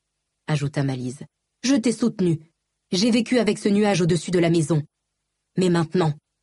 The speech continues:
qu'est-ce que j'entends là ? C'est une chose de battre les serviteurs, mais tuer ton fils ! »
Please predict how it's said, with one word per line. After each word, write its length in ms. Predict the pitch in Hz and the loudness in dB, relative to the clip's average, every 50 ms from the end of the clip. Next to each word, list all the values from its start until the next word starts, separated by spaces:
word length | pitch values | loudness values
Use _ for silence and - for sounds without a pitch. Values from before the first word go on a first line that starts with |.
| _ _ | _ _
qu'est-ce 180 | - 277 220 - | -2 -2 -2 -2
que 80 | - 214 | -2 -2
j'entends 360 | 143 165 214 214 - 196 190 | 0 0 0 0 0 0 2
là ? 200 | 185 185 196 - - _ _ _ _ _ _ _ - | 2 0 0 -2 -6 _ _ _ _ _ _ _ -6
C'est 220 | - 269 226 - | -2 -2 0 2
une 100 | 226 202 | 0 0
chose 260 | 175 - 233 214 196 151 | 0 0 0 0 0 2
de 120 | 151 175 | 2 2
battre 240 | 165 180 - - 185 | 0 0 0 0 -2
les 80 | 185 | -2
serviteurs, 680 | 160 - 180 170 170 160 156 - 170 156 143 143 - - - | -2 -2 -2 -2 -2 -2 0 0 0 0 0 -2 -4 -2 -2
mais 160 | 196 220 - | 0 0 0
tuer 280 | - - 208 220 220 151 | -2 -2 -2 -2 0 0
ton 160 | - 175 160 | 0 -2 -2
fils ! » 460 | - - - 320 294 233 - - | -2 -2 -2 0 0 -2 -2 -6